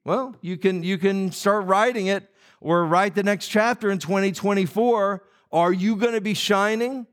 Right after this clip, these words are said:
Let me give you something to think about, and this is kind of a, a two-parter here, so follow me on these two passages. First, Proverbs chapter twenty-nine, uh, twenty-seven, Proverbs twenty-seven,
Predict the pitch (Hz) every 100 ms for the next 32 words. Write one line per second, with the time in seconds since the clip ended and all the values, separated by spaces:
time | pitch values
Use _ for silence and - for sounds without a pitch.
0 | _ _ _ - _ _ _ _ _ 190
1 | 247 294 269 254 220 214 185 151 170 170
2 | 156 127 117 117 143 190 170 - 196 160
3 | 143 135 127 - 135 131 - 196 208 -
4 | 180 165 156 127 120 127 120 135 113 180
5 | 202 208 180 165 147 131 - 165 131 131
6 | 127 120 92 82 - - - _ - 202
7 | 220 - 196 185 185 160 - 185 170 156
8 | - 165 165 160 151 151 151 147 143 -
9 | 190 202 - 151 127 120 120 _ _ -
10 | 143 127 120 - 180 196 196 - 151 131
11 | 117 120